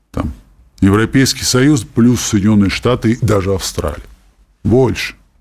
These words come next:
значительно больше. И, э, это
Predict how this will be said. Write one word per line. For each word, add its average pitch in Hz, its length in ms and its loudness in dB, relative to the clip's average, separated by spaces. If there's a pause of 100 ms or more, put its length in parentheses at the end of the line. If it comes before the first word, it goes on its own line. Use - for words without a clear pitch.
(200)
значительно 95 600 0
больше. - 360 -10 (1160)
И, 127 520 4 (220)
э, 117 300 0 (360)
это 175 600 0